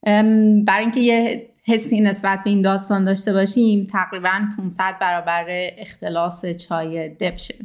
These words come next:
واقعاً عجیبه، واقعاً عدد عجیبیه و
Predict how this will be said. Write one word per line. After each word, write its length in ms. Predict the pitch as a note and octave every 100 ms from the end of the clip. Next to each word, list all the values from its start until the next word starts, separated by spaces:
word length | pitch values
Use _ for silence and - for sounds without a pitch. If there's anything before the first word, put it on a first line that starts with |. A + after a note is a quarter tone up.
| - _ _ - - _ _
واقعاً 340 | F#3 F3+ F#3 F#3+
عجیبه، 480 | E3 E3 E3 E3+ E3
واقعاً 500 | F3 G3 G3 G3+ G#3
عدد 340 | F#3 F3 F3
عجیبیه 840 | E3+ D#3+ D#3+ D#3+ D#3 - - G3+ G#3 - _ _ - -
و 480 | F#3 G#3 G#3+ G#3+